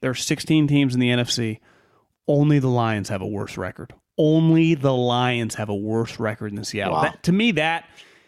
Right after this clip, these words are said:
Speaker 1: that's the craziest thing to look at. The Bears, the Giants, the Pa-, I mean, they are in second to last in their conference. That is crazy to look at. Guy, their record in the conference is one and six.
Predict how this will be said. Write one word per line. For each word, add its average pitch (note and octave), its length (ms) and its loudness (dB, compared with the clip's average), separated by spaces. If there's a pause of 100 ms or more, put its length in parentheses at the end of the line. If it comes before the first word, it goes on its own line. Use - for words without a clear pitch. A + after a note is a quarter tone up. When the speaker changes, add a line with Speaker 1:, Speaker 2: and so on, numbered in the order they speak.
(420)
Speaker 1:
that's D#3 320 -2
the D3 80 0
craziest B2+ 440 -2
thing A#2+ 180 -2
to G#2 40 -6
look G2 220 -8
at. F2+ 160 -10 (160)
The C#3+ 100 0
Bears, C#3 420 -2
the B2 100 0
Giants, C3+ 380 -2
the B2+ 80 -6
Pa-, - 180 -4
I D#3+ 60 0
mean, D3 120 2 (320)
they F3 180 0
are G3 140 2
in C#3+ 80 -2
second G#3 600 0
to G3 100 2
last D#3+ 560 0
in D#3+ 140 2
their B2+ 100 -2
conference. - 680 -4 (560)
That B3+ 140 0
is B3+ 100 0
crazy F3 480 0
to D3 80 4
look E3+ 180 2
at. - 140 -4
Guy, F#3 160 0
their E3+ 160 0
record D#3+ 420 0
in B3 80 4
the A#3+ 80 2
conference B3 500 0
is E3+ 140 0
one C#3 380 0
and C#3+ 160 -2
six. - 640 -6